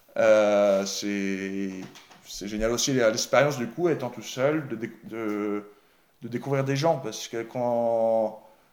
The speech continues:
quand on est assis tout seul quelque part, euh, pareil, les gens viennent plus facilement vers toi, donc c'est vrai que ça permet aussi d'ouvrir des discussions plus facilement. Donc, euh, vraiment, ce voyage, ça a été, euh, sûrement le plus voyage.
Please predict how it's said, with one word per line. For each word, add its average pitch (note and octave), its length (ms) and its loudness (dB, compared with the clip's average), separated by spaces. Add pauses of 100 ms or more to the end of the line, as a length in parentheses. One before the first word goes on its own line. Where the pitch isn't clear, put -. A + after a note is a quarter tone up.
(460)
quand A#2 440 2 (420)
on G#2+ 120 -10
est G#2+ 40 -4
assis A2+ 200 -6
tout C3+ 140 -10
seul C3+ 240 -2
quelque C3 240 -8
part, D3 460 4
euh, A2+ 200 0
pareil, B2 300 2
les A#2 80 -2
gens B2 140 -4
viennent C3 140 -4
plus - 100 -16
facilement A#2+ 1120 -2 (240)
vers B2+ 140 -10
toi, D3 240 2
donc A2+ 140 -4
c'est - 100 -4
vrai B2 140 2
que C3 60 -4
ça A#2 100 -4
permet B2+ 240 -2
aussi B2+ 280 -4
d'ouvrir A#2+ 260 -6
des A#2 40 -6
discussions A#2 340 -12
plus A2+ 120 -14
facilement. A#2 540 -6 (720)
Donc, A#2 200 -12
euh, A#2 200 0
vraiment, D3 280 4
ce C3 60 -2
voyage, B2 460 2
ça A2 160 -6
a - 20 0
été, A#2 360 -4
euh, G2+ 560 -4 (200)
sûrement A2+ 420 -12
le A2 60 -14
plus F#2 120 -12
voyage. A2+ 580 -2